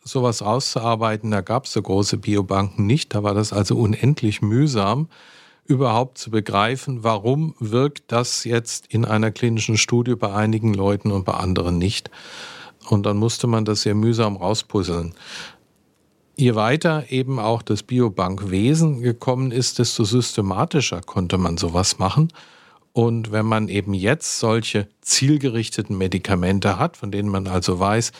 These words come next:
sie wirken in Abhängigkeit von einer ganz bestimmten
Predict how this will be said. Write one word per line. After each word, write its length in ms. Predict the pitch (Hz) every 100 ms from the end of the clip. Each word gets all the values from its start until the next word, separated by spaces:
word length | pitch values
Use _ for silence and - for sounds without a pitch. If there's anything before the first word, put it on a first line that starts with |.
| - - _ -
sie 560 | - 104 98 95 110
wirken 300 | 104 113 113
in 140 | 98 92
Abhängigkeit 800 | 107 - 110 104 - - 101 -
von 200 | - 90
einer 220 | 95 92
ganz 240 | 92 98
bestimmten 580 | - - - 98 - 87